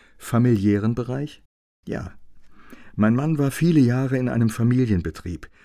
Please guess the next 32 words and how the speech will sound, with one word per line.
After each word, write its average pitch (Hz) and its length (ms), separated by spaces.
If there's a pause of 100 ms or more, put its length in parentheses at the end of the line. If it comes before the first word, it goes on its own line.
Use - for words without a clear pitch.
(340)
Er 139 220
ist - 240
nie 127 160
gelobt 87 420
worden. 85 300 (960)
Und 104 120
er 104 80
meint, 104 420 (280)
er - 120
müsste 131 320
seinen 107 300
Sohn 107 400
auch - 480
hart 98 400
erziehen. - 500 (320)
Denn 131 400 (320)
er 123 140
müsste 170 360
später 131 440
noch 123 160
viel 165 400
Konkurrenzkampf 139 1040
durchstehen. 85 640 (500)
Dann 113 140
ist - 180
es - 140
besser, 120 480 (400)
man 117 160
lobt 156 320
nicht 104 180
so - 120
viel. - 400